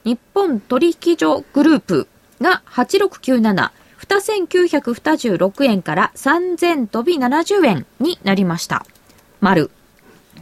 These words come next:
ワイヤレスゲート九四一九は六千飛び六十円で十九日でしたが、これ分割してますので、分割考慮して遡って考慮しますと、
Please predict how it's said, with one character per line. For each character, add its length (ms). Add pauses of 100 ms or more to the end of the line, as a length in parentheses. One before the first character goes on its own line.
(680)
ワ 120
イ 60
ヤ 80
レ 100
ス 140
ゲ 160
ー 40
ト 360
九 300
四 340
一 240
九 240
は 260 (560)
六 260
千 360
飛 160
び 140
六 320
十 280
円 240 (440)
で 160
十 180
九 80
日 240
で 80
し 80
た 140
が、 240
こ 100
れ 180 (100)
分 220
割 280
し 60
て 100
ま 120
す 120
の 100
で、 240
分 240
割 240
考 200
慮 120
し 60
て 100
遡 420
っ 60
て 80
考 140
慮 140
し 100
ま 100
す 100
と、 200